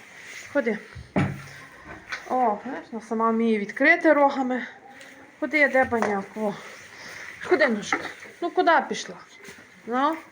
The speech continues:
диви. Пішла нам. Ходи сюди. Нуся. Диви, диви, диви. Зараз поперекидає. Кози то ж такі, вони шкідники, друзі. Що вона? Ходи.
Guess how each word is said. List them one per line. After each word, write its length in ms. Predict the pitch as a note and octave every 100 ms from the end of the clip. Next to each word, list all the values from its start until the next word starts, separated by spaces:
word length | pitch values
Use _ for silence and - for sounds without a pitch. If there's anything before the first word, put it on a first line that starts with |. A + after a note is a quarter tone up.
| -
диви. 140 | F#3 - - _ - - - - -
Пішла 280 | - C4
нам. 160 | B3 A#3+ A#3
Ходи 220 | - G4
сюди. 240 | G4+ D#4+ C#4 - -
Нуся. 560 | C#4+ G4 G4+ D#4+ D4+ D#4 - - - - - - - - - G3
Диви, 160 | G3+
диви, 260 | F3+ E3+ F#3
диви. 120 | F3+ - - - -
Зараз 240 | G3 G3
поперекидає. 760 | G3 - G#3+ G#3 A3+ C4+ C4+ B3 - - - - -
Кози 320 | F#4 F#4 F#4
то 120 | F4+
ж 120 | E4+
такі, 240 | E4 E4+ F4+
вони 220 | E4+ E4
шкідники, 540 | - E4+ D4+ E4 F4
друзі. 380 | E4 E4+ D4+ D#4+ - - - - - - - - - - -
Що 180 | -
вона? 220 | D4+ D#4+ D4+
Ходи. 440 | F#4 G4 G4